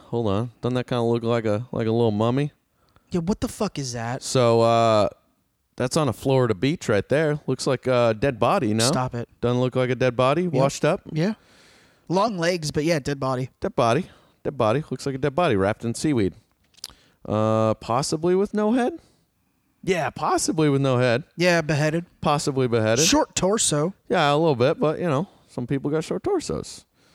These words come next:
Speaker 2: Do they?
Speaker 1: So some volunteers, uh, we're doing a little environmental cleanup on the beach. Uh, Perdido Key, Florida. Don't know where that is. Um,
Speaker 2: Obviously in the Keys, right?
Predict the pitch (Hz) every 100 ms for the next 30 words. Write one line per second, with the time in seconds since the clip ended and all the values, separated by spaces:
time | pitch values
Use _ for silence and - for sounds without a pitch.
0 | 139 147 151 180 190 - 147 135 135 147
1 | 151 127 - 143 135 135 - - - -
2 | 123 123 120 113 104 - - - 117 123
3 | 117 113 104 95 117 107 101 113 110 107
4 | 110 110 101 - 113 110 117 110 101 90
5 | 117 - - - - _ _ _ _ _
6 | _ - 92 87 82 - - 147 139 113
7 | 131 143 139 - 131 131 147 - 127 131
8 | 151 165 - _ 95 95 92 110 107 117
9 | - - _ _ _ _ _ - 110 113
10 | 113 113 113 110 165 180 165 147 127 -
11 | 160 127 123 156